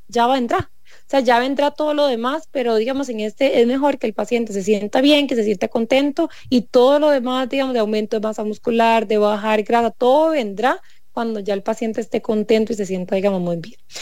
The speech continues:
Entonces, realmente yo tengo mucha experiencia en este tema. Yo tengo más de nueve años de estar trabajándolo. Eh, yo hice un, el primer protocolo de atención para pacientes, eh, con síndrome de intestino irritable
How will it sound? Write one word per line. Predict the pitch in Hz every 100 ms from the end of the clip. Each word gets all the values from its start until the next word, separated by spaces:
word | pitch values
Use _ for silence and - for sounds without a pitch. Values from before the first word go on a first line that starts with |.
| - -
Entonces, | 254 269 294 262
realmente | 262 269 277
yo | 285
tengo | 302
mucha | 302 294 320
experiencia | - 247 220 226
en | 254
este | 262 -
tema. | 214 269 320
Yo | 240 226
tengo | 233 233
más | 240 240
de | 226 233
nueve | 220 220 233
años | 240 247
de |
estar | - 208
trabajándolo. | - 214 208 226 262 277 285 294 - - -
Eh, | 226 220 208
yo | 214 208
hice | 226 - 247 233 226 214 -
un, | 220 220 214 -
el | 220
primer | 220 208 220 247
protocolo | 262 254 214 - 233 247 262 269 -
de | 220 214
atención | - 208 190 - - 233 254 277 320 - -
para | 220 208
pacientes, | 202 196 214 202 - 233 233 -
eh, | 214 202 190 190
con | - 185
síndrome | 196 196 208
de |
intestino | 214 208 233 220
irritable | 226 269 269 320